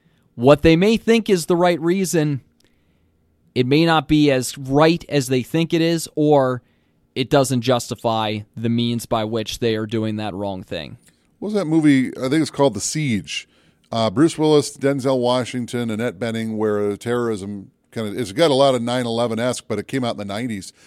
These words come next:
Speaker 2: and it's about martial law. And Bruce Willis is the general overseeing this town, I mean, like, New York being shut down.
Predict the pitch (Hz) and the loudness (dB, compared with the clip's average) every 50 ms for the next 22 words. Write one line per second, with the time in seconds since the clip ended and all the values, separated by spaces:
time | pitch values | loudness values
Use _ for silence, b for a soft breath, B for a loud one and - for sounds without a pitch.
0 | b b b b b b b - 120 117 113 107 107 - - 123 120 - 107 104 | b b b b b b b -2 -2 0 0 -2 -4 -2 0 0 0 0 -2 -4
1 | 104 104 110 104 - - 107 104 110 127 139 127 95 67 - _ _ _ _ _ | -4 -4 -4 -4 -6 -8 -6 -2 -2 0 0 -2 -4 -6 -12 _ _ _ _ _
2 | _ _ _ _ - 117 113 110 98 95 113 120 110 - 113 110 110 117 107 - | _ _ _ _ -4 -4 -4 -2 0 0 0 0 0 -2 -4 -2 -2 -2 -2 -4
3 | - 110 107 107 90 82 85 101 104 85 101 113 123 127 117 107 104 - 113 120 | -4 -4 -4 -4 -6 -6 -8 -10 -6 -2 -2 -2 -2 -2 -4 -4 -4 -2 -4 -4
4 | 113 104 113 - - - 131 127 120 110 110 110 101 101 113 107 - - - 113 | -4 -4 -6 -8 -6 -6 -4 -4 -2 -4 -4 -4 -4 -4 -6 -6 -6 -8 -6 -4
5 | 117 117 110 101 101 107 107 98 104 98 104 90 101 104 95 90 101 120 127 127 | -4 -4 -4 -4 -6 -8 -10 -12 -10 -10 -8 -8 -6 -6 -4 -2 0 4 4 6
6 | 135 143 120 - 98 95 90 - - - 127 127 131 - - 117 135 151 127 90 | 6 4 4 0 -4 -10 -12 -12 -8 -4 -4 -4 -4 -4 -6 -4 -4 -4 -4 -6
7 | - - | -8 -12